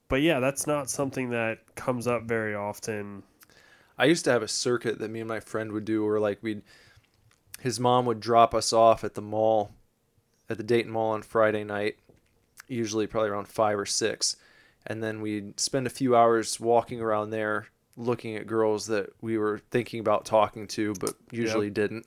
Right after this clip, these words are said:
Speaker 1: Which is another thing that you do
Speaker 2: Yep.
Speaker 1: as a teenage boy.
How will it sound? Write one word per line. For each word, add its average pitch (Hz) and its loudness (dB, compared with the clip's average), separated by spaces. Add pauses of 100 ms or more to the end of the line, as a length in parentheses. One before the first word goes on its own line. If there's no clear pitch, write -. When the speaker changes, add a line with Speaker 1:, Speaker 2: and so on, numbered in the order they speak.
Speaker 1:
Which 113 -4
is 117 -4
another 110 0
thing 107 -6
that 110 -6 (140)
you 117 -6
do 110 -4 (280)
Speaker 2:
Yep. 110 -2
Speaker 1:
as 113 -6
a 107 -8
teenage 110 -10
boy. 113 -2